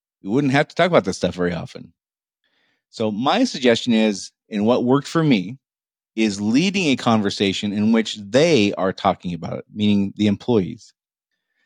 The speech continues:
If I want people to, to become a, truly aware and genuinely, sincerely know in their gut, in, in every part of them knows that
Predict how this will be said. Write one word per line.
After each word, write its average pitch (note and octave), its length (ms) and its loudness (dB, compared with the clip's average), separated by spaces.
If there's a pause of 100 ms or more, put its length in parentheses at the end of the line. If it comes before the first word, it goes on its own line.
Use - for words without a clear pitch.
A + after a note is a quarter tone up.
(300)
If G#2 180 -8
I A#2+ 120 4
want E3 200 2
people C#3+ 200 2
to, B2 220 2 (120)
to G#2+ 240 2 (680)
become C#3 320 0
a, G2+ 320 -4
truly G3+ 480 -2
aware B2+ 380 4
and G2 160 -2
genuinely, F3 720 0
sincerely C3+ 640 -2
know A2+ 580 2
in B2+ 200 2
their F#3 120 2
gut, B2 440 2
in, C#3+ 360 -2
in A#2 260 -4 (140)
every D#3 400 2 (160)
part E3 240 0
of G#2+ 80 -2
them G#2+ 300 2
knows A2 560 2 (840)
that G2 200 -4